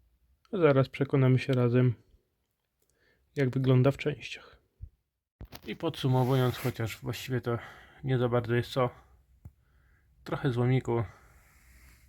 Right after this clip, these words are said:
kawałek przewodu i transformator na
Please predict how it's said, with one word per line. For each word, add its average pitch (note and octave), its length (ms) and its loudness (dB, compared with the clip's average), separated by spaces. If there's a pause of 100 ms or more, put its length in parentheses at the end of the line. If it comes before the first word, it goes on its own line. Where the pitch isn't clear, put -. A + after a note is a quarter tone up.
(2250)
kawałek C3+ 360 -2
przewodu A2+ 480 -2
i A2+ 160 -4
transformator A2+ 760 -4
na A2 280 -2